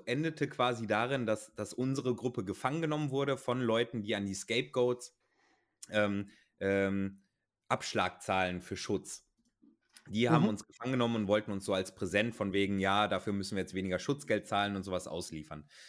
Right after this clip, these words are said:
Speaker 1: Ähm,
Speaker 2: Mhm.
Speaker 1: wir haben uns, die, die Scapegoats haben ganz geil in so einer alten Industrieanlage quasi, da drin haben sie ein Zelt aufgestellt mit, mit Heizgedöns und Lichterketten und einfach sehr ambientig. Und wir haben uns dann davor gesetzt mit Säcken überm Kopf,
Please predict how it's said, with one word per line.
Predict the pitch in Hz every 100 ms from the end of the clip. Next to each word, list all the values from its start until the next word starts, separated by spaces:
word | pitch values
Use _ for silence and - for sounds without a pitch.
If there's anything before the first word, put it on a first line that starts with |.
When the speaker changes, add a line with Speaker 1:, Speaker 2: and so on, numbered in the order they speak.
| - _ -
Speaker 1:
Ähm, | 98 92
Speaker 2:
Mhm. | 208 - _ _ _
Speaker 1:
wir | 90 95
haben | 107 123
uns, | 123 - -
die, | 92 104 104
die | 98
Scapegoats | 95 110 135 165 143
haben | 123 120
ganz | 107 -
geil | 117 117
in | 104
so | 101
einer | 98 92
alten | 98 123 -
Industrieanlage | 85 110 101 - - 127 160 143 147 139 147 156 156
quasi, | - 135 143 139 123
da | 104 127
drin | 131 120 135
haben | 117 120
sie | 110 113
ein | 104
Zelt | - 123 151 160
aufgestellt | 101 101 - 98 - 95 147 - _ _ _ -
mit, | 98 -
mit | 101 95 -
Heizgedöns | 117 - - - 110 98 110 113 110
und | 101
Lichterketten | 107 120 - 104 - 110 - 107 104
und | 85 101 98 -
einfach | 90 98 110
sehr | 95 113
ambientig. | 113 98 104 139 165 151
Und | 110 101
wir | 113
haben | 131
uns | 120
dann | - 117
davor | 107 98 127 139
gesetzt | 131 139 139 -
mit | 104 -
Säcken | 127 156
überm | 127 131 123
Kopf, | 123 160 208 -